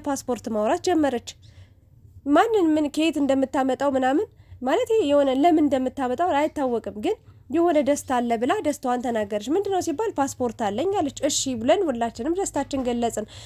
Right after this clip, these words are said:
ከዛ የሆነ ሰዓት ላይ መጣ፣ «ወደ ውጭ ሀገር ልሄድ ነው፣ የትምህርት እድል አግኝቻለሁ» ምናምን። ሲጀመር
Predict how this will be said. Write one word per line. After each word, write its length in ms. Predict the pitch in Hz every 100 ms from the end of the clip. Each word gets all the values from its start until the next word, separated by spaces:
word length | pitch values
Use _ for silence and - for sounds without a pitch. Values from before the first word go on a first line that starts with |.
| - -
ከዛ 320 | 403 403 339
የሆነ 240 | - 320 311
ሰዓት 220 | 311 302
ላይ 140 | 269 269
መጣ፣ 220 | 285 349 480
«ወደ 180 | 359 285
ውጭ 160 | 262 247
ሀገር 300 | 240 226 226
ልሄድ 280 | 208 214 226
ነው፣ 140 | 370
የትምህርት 480 | 415 285 240 240 220
እድል 260 | 220 214 208
አግኝቻለሁ» 580 | 208 233 247 269 320 403
ምናምን። 380 | 277 240 202 - - - -
ሲጀመር 520 | 392 403 480 554